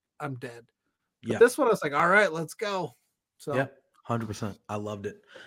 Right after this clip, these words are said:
Speaker 2: It was good. Like I said, the only blemish was really that Ron-, the Ronda match was not good. It was not good. Um,
Speaker 1: They got,
Speaker 2: it
Speaker 1: I
Speaker 2: was
Speaker 1: don't know
Speaker 2: bad.
Speaker 1: how they do it, 'cause they're not gonna just do it to do it.
Speaker 2: Yeah.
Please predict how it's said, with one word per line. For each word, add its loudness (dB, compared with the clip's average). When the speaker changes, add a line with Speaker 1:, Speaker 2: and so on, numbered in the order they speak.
Speaker 2:
It 0
was 0
good. 6
Like 4
I 6
said, 2
the 4
only 4
blemish 2
was -4
really 2
that 2
Ron-, 4
the 0
Ronda 2
match 0
was -8
not -2
good. -4
It -10
was -8
not -6
good. -6
Um, 8
Speaker 1:
They 8
got, 8
Speaker 2:
it 6
Speaker 1:
I 10
Speaker 2:
was 8
Speaker 1:
don't 8
know 6
Speaker 2:
bad. 4
Speaker 1:
how 12
they 8
do 6
it, 2
'cause -8
they're 0
not 0
gonna -2
just -10
do 0
it -4
to -10
do -2
it. 6
Speaker 2:
Yeah. 2